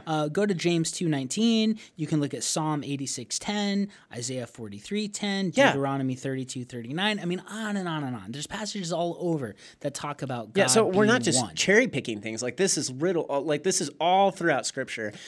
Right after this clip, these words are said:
Speaker 1: Yes.
Speaker 2: And it's, it's something that's really clear in Christianity is we worship and believe in one God. And so that, that was just kind of the goal of the argument of this episode, is we want to establish that as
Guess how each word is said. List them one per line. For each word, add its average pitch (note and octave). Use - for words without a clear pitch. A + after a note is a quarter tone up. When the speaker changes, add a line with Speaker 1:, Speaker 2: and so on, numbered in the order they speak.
Speaker 1:
Yes. G2
Speaker 2:
And F3
it's, F3+
it's E3+
something G#3
that's -
really D#3+
clear D#3
in D#3
Christianity D3
is B2
we C3
worship C3+
and B2
believe A#2
in A2+
one A#2
God. A#2+
And D3+
so F3+
that, F#3
that F3+
was G3+
just F#3
kind F3+
of D#3
the C#3
goal D#3+
of B2+
the C3+
argument C#3
of A#2+
this A#2+
episode, A#2+
is A#2
we B2
want C3+
to C3+
establish D3+
that A#2+
as C3